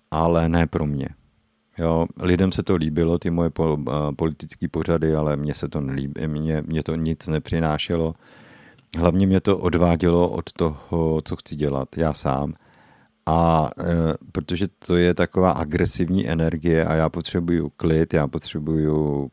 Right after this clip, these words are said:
pohodu v duši, abych mohl dělat ty věci, které dělám, tak se od těchto záležitostí dělá-, dě-, drž-, držím co nejdál. Jo,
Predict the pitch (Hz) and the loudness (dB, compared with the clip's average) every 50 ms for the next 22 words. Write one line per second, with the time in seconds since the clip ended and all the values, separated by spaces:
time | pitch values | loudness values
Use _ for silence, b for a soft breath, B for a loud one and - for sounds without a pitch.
0 | - _ - 73 71 82 82 78 82 82 82 80 - - - 71 73 71 - - | -4 _ 0 2 2 2 2 2 2 0 0 0 -4 -6 -6 -6 -6 -6 -4 -4
1 | 82 78 80 82 - B B B B B B B B B - - 78 85 80 78 | -4 -4 -4 -4 -8 B B B B B B B B B -8 -4 -2 0 0 0
2 | 85 80 82 82 80 76 80 78 80 80 - - - - 87 82 80 80 - - | 0 0 2 0 0 0 2 2 2 0 -2 -4 -4 0 2 2 2 0 0 -2
3 | 80 73 - - 80 - _ 82 82 82 82 78 73 73 73 73 76 76 82 B | -2 -2 -2 -4 -6 -2 _ 2 4 4 2 2 0 0 0 0 0 -2 -4 B
4 | B B B B B B B B B B _ - 80 - - - - - 90 90 | B B B B B B B B B B _ -6 -6 -4 -4 -6 -2 2 2 2
5 | - - 87 - - - 92 85 90 92 87 90 87 - - - 85 78 80 85 | 2 0 -4 -6 -4 -4 -2 0 2 2 4 2 2 0 -2 0 0 2 4 2
6 | 82 82 82 - 87 82 - - - 85 85 80 76 80 78 78 78 78 78 78 | 2 0 -4 -6 -6 -6 -6 -8 -6 -6 -4 -2 0 2 2 2 2 2 0 0
7 | - 76 73 80 71 76 76 76 73 80 76 78 73 69 76 78 85 71 78 87 | -2 -2 -2 -2 -2 0 -2 -2 -2 -2 -2 -2 -2 -4 -2 -4 -4 -2 -2 -4
8 | 80 - - 82 76 69 69 69 69 67 65 65 - - - _ _ _ _ _ | -4 -2 -4 -2 -2 -2 -2 -2 -2 -4 -4 -6 -8 -10 -16 _ _ _ _ _
9 | _ _ _ _ _ _ _ _ - 73 67 - - - - 73 73 78 80 80 | _ _ _ _ _ _ _ _ -16 -14 -14 -14 -18 -16 -12 -6 -2 0 0 0
10 | 80 - - | 0 -2 -4